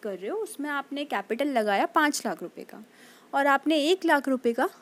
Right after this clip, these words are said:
loan लिया, ठीक है। Total आपके पास सिक्स लाख रुपीज हो गए।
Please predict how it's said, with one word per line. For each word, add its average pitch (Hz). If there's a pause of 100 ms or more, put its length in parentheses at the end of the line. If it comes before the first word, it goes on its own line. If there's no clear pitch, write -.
(160)
loan 220
लिया, 170 (400)
ठीक 262
है। 381 (440)
Total 220
आपके 247
पास 269
सिक्स -
लाख 262
रुपीज 262
हो 262
गए। 269